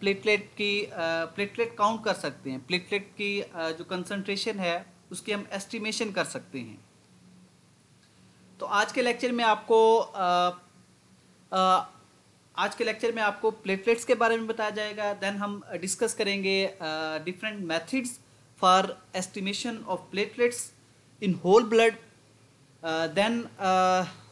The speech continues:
उस procedure की जो requirement है कि इस practical को perform करने के लिए या, अ, platelet count की या platelet, platelets की जो, अ, कैलकुलेशन है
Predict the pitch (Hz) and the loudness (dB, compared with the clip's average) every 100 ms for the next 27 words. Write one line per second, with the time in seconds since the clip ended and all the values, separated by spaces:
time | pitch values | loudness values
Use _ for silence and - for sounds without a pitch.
0 | - - - - _ _ _ _ _ _ | -20 -20 -20 -20 _ _ _ _ _ _
1 | _ _ _ _ _ _ _ - - - | _ _ _ _ _ _ _ -20 -20 -8
2 | 208 - - 220 202 220 208 262 240 247 | -8 -4 0 0 0 -6 -4 -4 -4 -2
3 | 247 247 240 - 147 196 214 208 208 190 | 0 0 -2 -6 -2 4 4 4 2 4
4 | 208 240 254 247 202 175 170 160 - - | 6 4 2 0 0 0 0 -4 -16 -18
5 | - 196 - - - - 240 196 - 226 | -12 -12 -12 -20 -20 -18 -10 -6 -2 -2
6 | - 247 247 240 226 220 - 208 233 240 | 0 0 2 2 -2 -4 0 2 2 0
7 | 214 208 202 208 208 208 - - 160 165 | -4 -6 -8 -2 0 0 -2 -14 -8 0
8 | 196 208 - - 190 175 170 202 202 233 | 2 2 0 -4 0 0 0 -4 2 0
9 | - 214 208 226 220 226 226 - 185 180 | 2 2 2 0 -4 -4 -4 -4 -6 -6
10 | 196 196 220 220 - 202 - - 196 196 | -6 -8 -8 -14 -14 -16 -10 -4 -2 0
11 | 220 220 - 233 202 208 202 - - 170 | 0 0 -4 -2 2 2 0 -10 -4 -2
12 | 170 170 165 190 190 208 214 285 208 156 | 0 0 0 -2 2 2 4 2 2 0
13 | 160 | -2